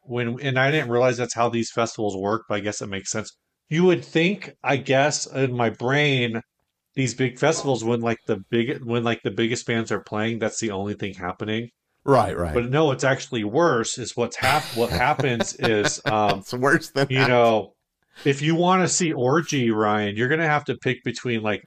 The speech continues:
Speaker 1: Orgy
Speaker 2: Right.
Speaker 1: and Deftones.
Speaker 2: Right.
Speaker 1: Like, they have, like, the bands that are at the bottom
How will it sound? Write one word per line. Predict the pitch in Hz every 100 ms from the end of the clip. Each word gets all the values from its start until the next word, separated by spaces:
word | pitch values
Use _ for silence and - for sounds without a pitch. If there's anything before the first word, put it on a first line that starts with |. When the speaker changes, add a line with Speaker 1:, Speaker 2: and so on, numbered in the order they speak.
| -
Speaker 1:
Orgy | 110 113 104
Speaker 2:
Right. | 87 107 101 - _ _ _ _
Speaker 1:
and | - 113 107 95 90 -
Deftones. | 107 - - 95 80 78 _ - - _ _
Speaker 2:
Right. | 85 65 - _ _ _
Speaker 1:
Like, | 131 120
they | - 139
have, | 135 160 147
like, | 156 139
the | 147 110 -
bands | 127 123 127 127 117
that | 123
are | 120 120
at | 117
the | 110 -
bottom | 98 95 104 120 131